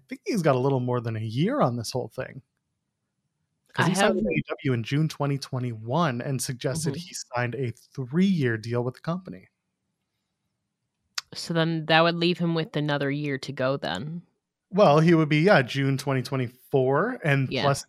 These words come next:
Speaker 1: injury time because, again, he has a torn
Speaker 2: Mm-hmm.
Speaker 1: pectoral muscle and
Speaker 2: Yeah.
Speaker 1: just had it repaired, uh, after
Speaker 2: Yeah.
Speaker 1: All Out, was it?
Speaker 2: November, he said.
Speaker 1: It was Octo-, yeah, October was the last time
Speaker 2: Mm-hmm.
Speaker 1: he wrestled.
Speaker 2: Yeah,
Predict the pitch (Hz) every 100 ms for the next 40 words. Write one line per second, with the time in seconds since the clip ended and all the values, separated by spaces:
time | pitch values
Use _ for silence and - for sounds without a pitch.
0 | 220 220 139 127 - 123 139 170 139 131
1 | 120 135 190 190 139 131 135 120 120 123
2 | 143 135 127 180 131 - 494 151 120 113
3 | - 151 202 143 139 143 135 - - 123
4 | 127 131 170 175 143 135 - 143 127 127
5 | 127 127 _ _ - 131 - - 139 131
6 | 135 131 - _ _ 160 160 156 147 131
7 | 120 165 381 240 233 381 440 _ _ _
8 | _ _ _ _ _ - 190 202 180 180
9 | 190 208 208 226 - 233 226 233 226 160
10 | 165 - 190 185 202 190 139 143 180 175
11 | 147 117 - 139 135 131 - 127 120 110
12 | - 95 - _ _ _ - 113 110